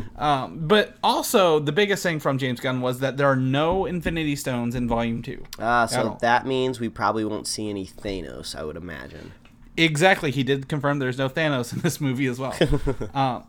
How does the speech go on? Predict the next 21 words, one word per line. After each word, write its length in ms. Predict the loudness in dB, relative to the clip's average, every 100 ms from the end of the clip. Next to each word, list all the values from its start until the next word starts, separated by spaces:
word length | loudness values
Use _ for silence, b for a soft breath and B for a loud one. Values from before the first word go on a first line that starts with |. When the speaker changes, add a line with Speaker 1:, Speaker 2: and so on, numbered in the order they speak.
| -12
Speaker 2:
but 240 | -2 4 6
it 60 |
does 180 | 6 4
take 200 | 4 0
place, 280 | 0 0 -2 -6
you 140 | -2 0
know, 180 | 0
a 80 | -2
couple 260 | -2 -2 0
months 240 | -2 0
after 260 | -2 0 -2
the 100 | -2
first 340 | -2 -2 -4
one, 180 | -6 -6
so 320 | -6 -4 -4
there's 200 | -4 -2
no 100 | 0
need 240 | 0 0 0
to 80 |
have 180 | -4 -4
Thanos 500 | -6 -6 -8 -12 -12